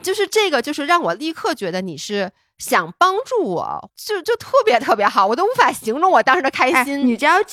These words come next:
Speaker 2: 这个就是我妈对我，就当时我数学，比如考得不好，我妈跟我说的，“哎，你最近学习是不是遇到有，有，有没有什么困难？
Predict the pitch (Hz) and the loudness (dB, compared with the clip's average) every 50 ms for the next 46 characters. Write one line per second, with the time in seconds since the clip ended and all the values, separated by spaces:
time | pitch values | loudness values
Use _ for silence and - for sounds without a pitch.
0 | 508 508 480 415 339 254 226 202 196 202 - - 370 349 330 311 311 294 254 208 | 2 2 2 2 2 2 2 2 0 0 -2 0 0 0 0 0 0 0 2 2
1 | 170 175 202 262 311 339 359 349 - 330 302 254 214 185 170 - - 190 220 247 | 0 2 0 0 0 0 0 0 -2 -2 -2 -2 -4 -4 -6 -6 -4 -2 -4 -2
2 | 233 311 320 339 320 339 311 214 - - - 277 269 220 - 214 196 160 220 240 | 0 0 0 0 0 0 -2 -2 -2 -6 -8 -10 -10 -8 -4 -2 0 0 0 0
3 | 247 220 208 247 233 - 220 151 180 202 240 302 302 294 262 175 - 147 190 190 | 0 0 -2 -2 0 0 0 0 0 0 0 -2 0 0 0 0 2 2 2 2
4 | 185 208 262 294 320 320 370 370 269 - - - 196 196 196 190 - _ _ _ | 2 2 0 0 0 2 2 2 0 0 -2 -4 -2 -2 -2 -2 -4 _ _ _
5 | - - - 294 302 262 214 220 294 320 277 302 294 262 - 247 262 269 269 294 | -18 -6 -2 0 0 0 0 0 -4 -4 -2 -4 -6 -4 -4 -4 -4 -2 -2 -4
6 | 302 294 294 240 269 302 285 277 262 262 247 220 190 139 - _ - 180 107 92 | -4 -4 -6 -6 -6 -6 -4 -2 -2 -2 -2 -2 -4 -6 -8 _ -12 -12 -10 -2
7 | 190 202 185 147 151 190 302 381 381 311 247 214 208 - - - - 208 185 175 | 0 0 0 2 0 0 2 2 2 2 0 -2 -2 -4 0 0 0 0 0 -4
8 | 143 92 69 - | -6 -8 -10 -14